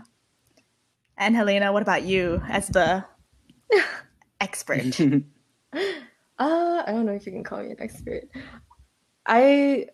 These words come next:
Speaker 2: said this before, but Haru Haru is one of my favorite songs of all time. But other than that, I,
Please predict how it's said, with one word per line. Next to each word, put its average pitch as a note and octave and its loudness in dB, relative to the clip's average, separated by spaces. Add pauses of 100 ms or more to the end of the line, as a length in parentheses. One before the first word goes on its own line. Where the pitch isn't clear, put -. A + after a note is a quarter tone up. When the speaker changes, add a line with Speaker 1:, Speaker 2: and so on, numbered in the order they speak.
(280)
Speaker 2:
said A3+ -4
this A3 -6
before, G3 -2
but G3+ -6
Haru G3+ -4
Haru F#3 -4
is F3+ -10
one F#3 -10
of F#3+ -14
my G#3+ -14 (520)
favorite G3+ -4
songs F#3+ -8
of G3+ -14
all F#3+ -6
time. G3 -8
But G3+ -4
other F#4 4
than E4+ 0
that, B3+ 0 (1040)
I, A3+ 2